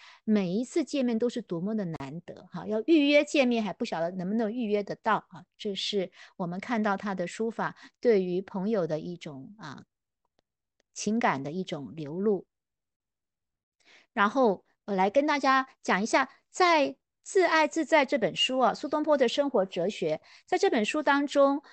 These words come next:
呃，有哪一些重点，然后有一些特色，还有大家可以怎么样用这本书啊？呃，如果你是刚刚才进直播间的，提醒你赶快去下单了，今天可以对折优惠啊，真的是，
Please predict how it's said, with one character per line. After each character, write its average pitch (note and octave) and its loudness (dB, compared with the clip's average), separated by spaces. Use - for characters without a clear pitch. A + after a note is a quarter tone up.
呃， G3+ 4
有 F#3+ 6
哪 F3+ 0
一 A#3 0
些 D#4 2
重 G#4 2
点， G3 0
然 G#3 -2
后 A#3 2
有 G#3 4
一 G3+ 2
些 D#4 -4
特 F4+ 2
色， E4 2
还 B3 2
有 A#3 6
大 C4+ 2
家 E4 4
可 E4 0
以 C#4 2
怎 G#3+ 0
么 E3 -2
样 F#3 0
用 B3+ 2
这 B3+ 4
本 E3 -2
书 G3 -2
啊？ F3+ 4
呃， A#3 4
如 D4+ 6
果 G#4 8
你 D4 6
是 E4 2
刚 D#4+ 6
刚 E4 4
才 - 4
进 C4 2
直 A3+ 2
播 A3 4
间 A3+ 2
的， A3+ 6
提 A3 -2
醒 G#3+ 0
你 F#3+ 0
赶 D#3+ 0
快 G3 2
去 G#3+ 0
下 G3+ 2
单 F#3+ 2
了， F3 2
今 A3 -2
天 A3 2
可 G#3 0
以 F3 -2
对 C4+ 6
折 D#3+ -2
优 G#3+ 4
惠 G#3 4
啊， D3 4
真 G3 -2
的 F3+ 0
是， E3+ -6